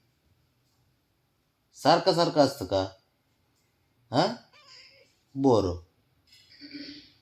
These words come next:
करू लाड? हे का? पाय कसे करते तू? दाखव एकदा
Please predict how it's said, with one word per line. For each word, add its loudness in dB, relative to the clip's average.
करू 0
लाड? 4
हे -4
का? -8
पाय 6
कसे 0
करते 0
तू? 2
दाखव 6
एकदा 6